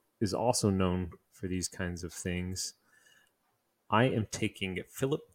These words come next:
Jennings. Do y'all recognize this character?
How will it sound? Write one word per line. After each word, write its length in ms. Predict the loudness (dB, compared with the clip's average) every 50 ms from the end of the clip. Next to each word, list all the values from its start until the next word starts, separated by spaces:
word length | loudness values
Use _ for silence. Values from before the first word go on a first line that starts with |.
| _ _ _
Jennings. 800 | 4 4 4 4 4 0 -2 -4 -8 -8 -4 -2 0 0 -2 -4 -8 -20 _ _ _
Do 60 | -8 -4
y'all 120 | -4 -2
recognize 600 | -2 -4 -4 -6 -8 -6 -4 -4 -2 -2 -2 -2
this 120 | -4 -4 -8
character? 520 | -4 -4 -4 -4 -4 -8 -10 -10 -10 -10